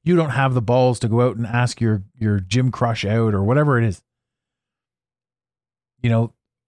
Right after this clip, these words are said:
all of these things, all of these things parlay into one thing. All of your relationships, whether, whether they're romantic or friendships or work-related,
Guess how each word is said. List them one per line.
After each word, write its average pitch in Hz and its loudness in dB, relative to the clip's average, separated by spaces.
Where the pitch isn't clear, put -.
all 190 4
of 196 0
these 156 2
things, 117 0
all 131 2
of 127 2
these 95 -2
things - -20
parlay - 0
into - -8
one 107 0
thing. 101 -12
All 165 2
of 175 0
your 139 4
relationships, 104 -2
whether, 92 0
whether 95 -2
they're 90 0
romantic 110 -2
or 107 -6
friendships 123 -2
or 92 -8
work-related, 107 0